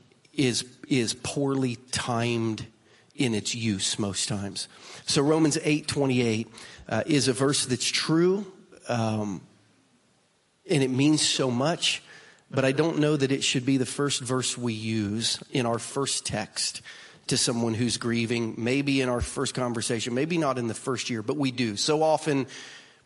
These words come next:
because we're uncomfortable with grief, we try to clean it up as fast as we should. It says this in Romans eight twenty-eight, "We know that in all things, God works for the good of those who love him, who have been called according to his purpose."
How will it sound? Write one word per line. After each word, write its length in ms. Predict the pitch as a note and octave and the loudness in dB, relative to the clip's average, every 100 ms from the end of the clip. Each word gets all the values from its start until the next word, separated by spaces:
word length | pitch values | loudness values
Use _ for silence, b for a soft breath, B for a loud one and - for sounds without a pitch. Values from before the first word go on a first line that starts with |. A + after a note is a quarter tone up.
| - | -10
because 380 | B2 C#3 D#3+ B2+ | -2 0 2 2
we're 260 | B2 D3 D#3+ | 2 2 2
uncomfortable 640 | D#3 D3 D#3+ D3 D3+ D3+ | 0 0 -2 -2 0 2
with 160 | C#3+ C3 | 2 0
grief, 380 | C#3+ D3 C3+ | 0 0 0
we 140 | A#2+ B2 | -2 -2
try 180 | C#3 B2 | 0 -2
to 60 | |
clean 340 | - - C#3+ B2+ | -4 -2 0 0
it 100 | A2 | -2
up 140 | G2+ | -4
as 120 | - | -6
fast 400 | - A2 G#2+ - | -4 -4 -6 -6
as 140 | A2+ A2+ | -6 -4
we 120 | G2+ | -4
should. 360 | - A2 G2+ - B B B - | -4 -4 -6 -8 B B B 0
It 80 | E3 | 4
says 200 | F3 D3+ | 6 6
this 220 | E3+ E3+ | 4 4
in 100 | C#3 | 2
Romans 280 | C#3 C3+ B2+ | 4 4 2
eight 160 | C3 | 2
twenty-eight, 420 | C3 B2 B2 G#2+ | 0 2 2 2
"We 120 | B2+ C#3 | 2 4
know 180 | D#3 | 6
that 160 | E3+ D3 | 4 4
in 100 | C3 | 4
all 180 | C3 C#3+ | 2 2
things, 600 | - C#3+ A2+ G#2+ A2+ - b b b - | 0 0 0 -2 -6 -6 b b b -4
God 260 | C3 C3 | 0 2
works 260 | C3 C3 B2+ | 2 0 0
for 140 | - | -2
the 100 | B2 | -2
good 300 | A2+ G#2 B2+ | -2 0 2
of 140 | C3 A2+ | 2 0
those 260 | A#2+ A2+ | 0 0
who 100 | - | -2
love 300 | A2 A2 A2 | -2 0 0
him, 300 | - G#2+ G#2 b b b - | -2 -2 -4 b b b -2
who 80 | |
have 120 | B2 G#2+ | 0 0
been 160 | A#2 | -2
called 260 | - G#2+ A2 | -2 -2 -4
according 440 | - B2 A2+ G#2+ | -4 -4 -2 -4
to 140 | G2+ A2+ | -4 -4
his 140 | G2+ | -4
purpose." 520 | - G2+ - - - | -6 -10 -8 -6 -6